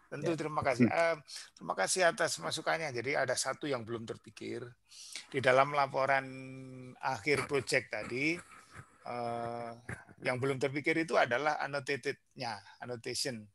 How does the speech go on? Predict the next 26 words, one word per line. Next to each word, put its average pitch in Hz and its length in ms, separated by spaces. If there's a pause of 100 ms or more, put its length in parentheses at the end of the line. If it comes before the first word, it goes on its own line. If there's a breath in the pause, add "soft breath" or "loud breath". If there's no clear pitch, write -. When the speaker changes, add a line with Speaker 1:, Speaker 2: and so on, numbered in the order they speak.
(180)
Speaker 1:
dari, 113 400
Speaker 2:
Ya. 80 80 (500)
Speaker 1:
eh, 127 140
itu 151 160
belum 139 180
terpikir. 117 480 (380 soft breath)
Yang 127 180 (140)
ada 143 160
sekarang 147 400
di 127 80
lampiran 131 560
itu 147 320 (400)
produknya 120 560
saja, 113 560
kemudian 127 640 (480 soft breath)
yang 120 580
di 117 460
bagian 117 400
dalam, 110 480 (160)
eh, 110 480
utama 131 640
dari 110 560 (400 loud breath)
laporan 139 480
adalah 127 420 (560)
eh, 117 260
masalah, 123 640